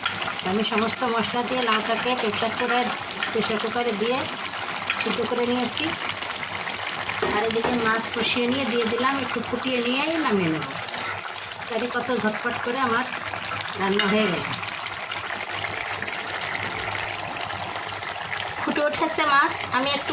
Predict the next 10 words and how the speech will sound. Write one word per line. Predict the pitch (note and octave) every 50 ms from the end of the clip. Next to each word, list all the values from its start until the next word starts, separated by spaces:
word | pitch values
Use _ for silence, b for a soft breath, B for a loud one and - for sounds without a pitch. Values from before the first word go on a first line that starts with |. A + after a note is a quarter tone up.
| C4+ A#3+
ভাজা | A3+ A3+ B3 C#4+ C#4+ D4
জিরের | D4 D4 C#4 C4 C4
গুঁড়া | C4 A#3+ A#3 A3+
হাফ | A3 A3 - -
চা | C4 A3+ -
চামচ | A#3+ A#3 A3 G#3 G3+ F#3+
দিয়ে | A#3 A#3+ B3+ C4 - - - - - - - - - - - - - - - - - - - - - - - - - - - - - - A3
নামিয়ে | A3 G3+ F3+ E3 -
নেব। | - - - - - - - - - - - - - - - - - - - - - - - - - - - - - - - - - - - - - - - - - - - - - - - - - - - - - - - - - - - - - - - - - - - - - - -
তাহলে | F3+ F3+ A3